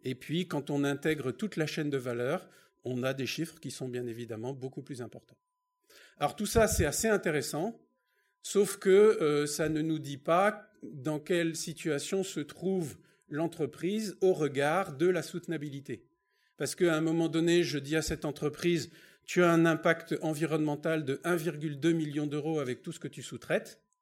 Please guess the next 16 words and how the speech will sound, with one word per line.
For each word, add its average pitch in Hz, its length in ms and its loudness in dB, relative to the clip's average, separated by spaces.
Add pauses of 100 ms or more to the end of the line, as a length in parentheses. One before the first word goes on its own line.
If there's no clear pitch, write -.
(800)
Et 135 60 -4
elle 131 180 -2
me 127 120 -4
répond, « 123 420 -2
Ben 131 200 -2
d'accord, 160 440 -2
mais 131 220 0
peut-être 139 360 -6
que 139 120 -6
j'ai 127 100 -6
le 123 80 -6
droit 131 240 -4
à 131 60 -2
un 127 40 -6
million 127 280 -6
cinq. 196 360 -6